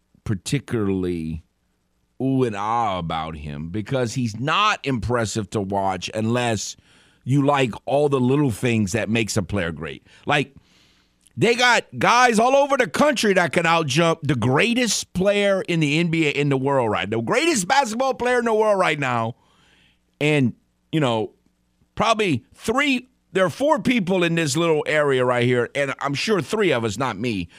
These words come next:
but three of us can outjump the greatest basketball player in the world. And I think that's why some people just struggle to give him as much credit sometimes as probably he deserves.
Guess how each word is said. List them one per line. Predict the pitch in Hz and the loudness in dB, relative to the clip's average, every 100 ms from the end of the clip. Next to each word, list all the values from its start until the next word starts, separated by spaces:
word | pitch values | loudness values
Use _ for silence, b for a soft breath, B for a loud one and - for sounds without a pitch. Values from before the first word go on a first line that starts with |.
| B | B
but | 156 156 | -4 -4
three | - 262 339 | -2 0 4
of | 285 233 190 | 4 4 2
us | 180 | -2
can | - 202 | 0 -2
outjump | 170 185 175 135 175 - _ | 2 0 0 0 0 -4 _
the | 117 | -6
greatest | 113 131 170 214 131 | -2 0 0 -2 0
basketball | 160 156 156 143 139 | 0 0 -4 -2 -4
player | 135 143 139 | -2 0 0
in | 127 | 0
the | 123 | -2
world. | 117 95 78 B | -2 -4 -6 B
And | - 170 | -2 -2
I | |
think | 170 247 160 | -2 -4 0
that's | 196 208 - | 2 2 2
why | 185 180 | -2 -2
some | 139 175 156 | -2 -4 -4
people | 175 143 | -8 -8
just | 147 135 120 92 - b b | -12 -10 -10 -12 -18 b b
struggle | - - - - 196 196 175 143 123 113 117 b b b | -10 -10 -12 -12 -2 -2 -2 -4 -6 -6 -12 b b b
to | 160 | -4
give | 139 165 156 | 0 0 0
him | 147 | -2
as | 139 127 | -2 -2
much | 139 - | -4 -4
credit | - 151 147 131 | -6 -4 -2 -4
sometimes | - 131 123 131 120 113 | -6 -6 -2 0 0 -2
as | 107 | -6
probably | 95 127 139 120 | -8 -4 -2 -2
he | 117 110 | -4 -4
deserves. | 98 92 107 98 92 | -6 -6 -8 -8 -12